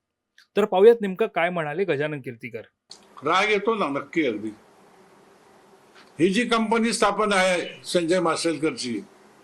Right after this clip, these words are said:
Speaker 2: त्याच्यामध्ये अमोल काय, सूरज काय भागीदार नाहीत, मालक नाहीत,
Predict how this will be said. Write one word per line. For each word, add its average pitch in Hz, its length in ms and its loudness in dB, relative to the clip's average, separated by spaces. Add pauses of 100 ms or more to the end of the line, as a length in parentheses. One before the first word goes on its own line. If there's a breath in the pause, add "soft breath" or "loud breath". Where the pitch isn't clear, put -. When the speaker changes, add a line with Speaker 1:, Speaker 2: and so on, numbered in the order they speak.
(840)
Speaker 2:
त्याच्यामध्ये 196 420 0
अमोल 190 420 0
काय, 190 220 -2
सूरज 185 420 -2
काय 185 160 0
भागीदार 160 540 0
नाहीत, 156 240 -2 (760)
मालक 147 400 2
नाहीत, 147 280 0